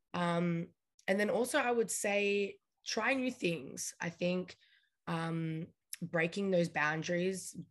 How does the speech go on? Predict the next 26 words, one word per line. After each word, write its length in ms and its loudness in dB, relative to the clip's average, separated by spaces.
doing 280 2
things 320 0
by 180 -4
yourself 640 -4
is 160 -6
really 320 -4
important. 640 -4
Going 300 2
on 120 -2
a 60 -2
walk 380 -2
by 160 0
yourself, 540 -4
listening 340 -4
to 140 -6
music, 720 -4
dancing, 800 -4
you 80 0
know, 140 8
do 240 2
things 360 0
that 100 2
you 80 4
normally 280 2
don't 300 0
do, 480 2